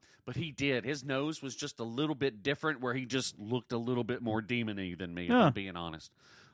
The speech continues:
Speaker 1: Um, and I love doing makeup, so, like, I did my fraternity brothers' makeups. Like,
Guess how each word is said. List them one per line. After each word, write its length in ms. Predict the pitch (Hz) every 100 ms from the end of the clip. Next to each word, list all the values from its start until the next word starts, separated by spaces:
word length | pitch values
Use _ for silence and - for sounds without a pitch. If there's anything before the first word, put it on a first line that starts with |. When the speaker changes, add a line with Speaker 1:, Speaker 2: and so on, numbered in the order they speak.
| -
Speaker 1:
Um, 580 | 117 113 107 101 98 90 _ -
and 320 | 131 170 175
I 100 | 147
love 280 | 135 139 117
doing 220 | 131 127
makeup, 440 | 131 160 123 90 -
so, 220 | 107 104
like, 280 | 98 104 82 -
I 200 | - 139
did 380 | 131 139 143 113
my 220 | 123 117
fraternity 500 | - 117 139 123 107
brothers' 360 | 101 107 101 90
makeups. 440 | 123 - 85 -
Like, 140 | 92